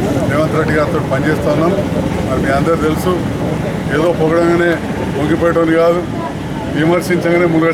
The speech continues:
చెట్టు ఇరిగినట్టు ఇరిగిపోయేటోని కాదు. రాజకీయం అన్నప్పుడు ఇవన్నీ ఉంటాయి. దొడ్డి కొమరయ్య లాంటి వాళ్ళని ఖచ్చితంగా స్ఫూర్తిగా తీసుకుంటాం, ఖచ్చితంగా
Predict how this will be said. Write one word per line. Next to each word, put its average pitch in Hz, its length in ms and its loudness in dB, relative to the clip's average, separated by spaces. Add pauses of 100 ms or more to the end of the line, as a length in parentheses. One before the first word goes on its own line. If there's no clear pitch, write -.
చెట్టు 165 180 -2
ఇరిగినట్టు 165 360 0
ఇరిగిపోయేటోని 156 560 0
కాదు. 135 140 0 (720)
రాజకీయం 170 520 2
అన్నప్పుడు 165 360 2 (540)
ఇవన్నీ 160 320 2
ఉంటాయి. 175 240 0 (440)
దొడ్డి 147 260 -2
కొమరయ్య 165 340 4
లాంటి 160 220 0
వాళ్ళని 165 340 2
ఖచ్చితంగా 170 400 2 (480)
స్ఫూర్తిగా 175 500 0
తీసుకుంటాం, 170 480 2 (2000)
ఖచ్చితంగా 180 560 2